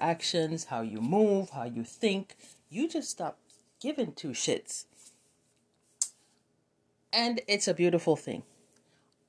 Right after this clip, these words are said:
I have learned that once you hit these ages, you understand that being burdened by other people's opinions takes a toll on you.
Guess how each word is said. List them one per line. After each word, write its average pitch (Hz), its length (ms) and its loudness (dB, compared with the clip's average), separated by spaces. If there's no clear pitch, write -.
I 254 320 2
have 185 300 2
learned 147 300 0
that 117 180 -8
once 214 300 4
you 247 100 0
hit 220 240 2
these 165 220 -2
ages, 127 320 -2
you 175 200 -4
understand 156 800 -2
that - 160 -2
being 233 260 0
burdened 196 400 2
by 180 120 8
other 175 220 6
people's 170 340 -2
opinions 185 800 0
takes - 260 -4
a 135 60 -6
toll 143 320 2
on 117 180 0
you. - 120 0